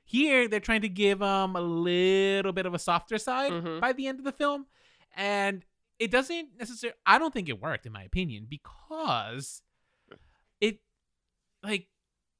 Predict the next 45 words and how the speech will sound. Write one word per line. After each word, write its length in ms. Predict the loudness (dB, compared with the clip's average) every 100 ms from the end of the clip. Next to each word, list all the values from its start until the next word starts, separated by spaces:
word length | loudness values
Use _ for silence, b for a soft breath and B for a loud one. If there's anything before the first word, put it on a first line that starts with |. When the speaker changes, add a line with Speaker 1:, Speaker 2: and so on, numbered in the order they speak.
| _ _ _ _ _ _
Speaker 1:
I 100 | -8
don't 120 | -6 -4
know. 220 | -6 -6
It 100 | -8
just 180 | -8 -8
didn't, 160 | -6
I 80 | -4
just 180 | -4 -6
feel 120 | -8
like 100 | -8
it 60 | -8
didn't 240 | -10 -10
work. 320 | -12 -14 _ _ B B -2
Like, 80 | 0
it 40 |
just 120 | 0 0
ca-, 80 | 0
I 80 |
felt 140 | 2 0
like 100 | -2
it 20 |
came 100 | 0
out 120 | 2
of 80 | 2
left 160 | 0 -2
field 420 | -2 0 -2 -4 _
towards 220 | -4 -4 -2
the 80 |
end. 100 | -4
Like, 100 | -2
I 60 | -2
understand, 460 | -2 -4 -6 -6 -4
like, 100 | -6
the 80 |
Power 420 | -10 -16 -12 -8 -8
Sisters 840 | -8 -12 -10 -8 -4 -4 -4 -6
and, 100 | -6
like, 200 | -6 -6
I 80 | -6
don't 140 | -6
want 160 | -8 -10
them 100 | -14 -18
to, 60 | -14
you 140 | -8
know. 200 | -4 -4